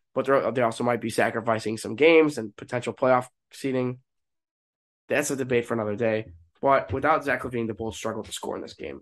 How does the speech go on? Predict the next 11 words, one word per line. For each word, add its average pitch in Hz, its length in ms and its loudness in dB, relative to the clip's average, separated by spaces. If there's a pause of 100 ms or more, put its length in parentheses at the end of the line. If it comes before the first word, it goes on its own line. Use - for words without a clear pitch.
And 127 140 -4
against 127 240 -2
a 117 60 -6
Spurs 143 320 2
team 147 220 2
that's 120 180 2
always 143 280 6
gonna 143 140 2
play 131 300 -2 (280)
gritty 123 300 -2
defense 123 540 -2